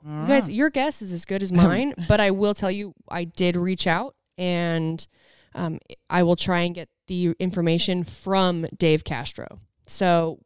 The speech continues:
Speaker 2: the information we do give you when it is available to us will be from the person actually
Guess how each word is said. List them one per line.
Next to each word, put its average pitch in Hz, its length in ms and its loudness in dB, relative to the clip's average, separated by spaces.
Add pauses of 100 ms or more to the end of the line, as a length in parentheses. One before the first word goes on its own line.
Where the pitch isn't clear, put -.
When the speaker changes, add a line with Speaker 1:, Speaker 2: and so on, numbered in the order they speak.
Speaker 2:
the 196 120 -4
information 208 540 0
we 190 100 2
do 208 140 2
give 196 200 -2
you 185 480 -4
when 175 280 -2
it 180 120 -2
is 165 200 -2
available 226 460 2
to 233 160 0
us 233 300 0 (400)
will 214 280 2
be 202 320 0
from 277 480 2
the 240 100 2
person 185 520 0
actually 180 600 -4